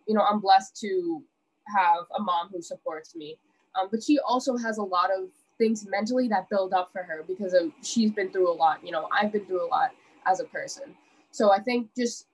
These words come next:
coming from a broken home, uh, personally, and I know a lot of kids do, it's definitely hard to be in touch with your feelings and how you feel, um, and mentally going through that. Like, I struggled a lot.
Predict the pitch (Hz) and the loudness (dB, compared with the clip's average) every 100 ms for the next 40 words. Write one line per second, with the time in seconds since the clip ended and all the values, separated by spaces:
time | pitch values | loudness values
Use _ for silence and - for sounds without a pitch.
0 | _ _ 277 285 330 311 269 214 196 190 | _ _ 0 2 2 0 0 0 -2 -2
1 | 185 185 165 156 - _ _ 196 175 175 | -8 -6 -8 -10 -14 _ _ 2 2 0
2 | 208 196 - 180 175 175 175 175 175 170 | 0 0 -2 -6 -4 -2 -2 0 0 0
3 | 185 - 185 170 196 185 170 _ _ _ | -2 -4 -6 -4 -4 -4 -4 _ _ _
4 | - 214 180 214 214 262 247 240 220 - | -4 -4 2 2 4 0 2 2 0 -4
5 | 208 180 185 208 226 269 _ _ _ _ | 2 4 4 2 0 -6 _ _ _ _
6 | _ - 220 240 220 233 214 214 208 180 | _ 2 4 6 4 2 -2 -4 -2 -4
7 | - 190 180 180 185 170 180 165 160 - | 0 0 2 0 -4 0 0 2 0 -2
8 | 165 - - _ _ _ _ 202 190 180 | -8 -8 -18 _ _ _ _ 4 4 2
9 | 202 196 190 196 208 190 185 180 185 185 | -6 -4 -6 -4 -6 -4 -4 -4 -4 -2
10 | 170 165 190 185 214 262 226 180 156 151 | -2 -4 -2 -2 0 -4 -4 -12 -10 -8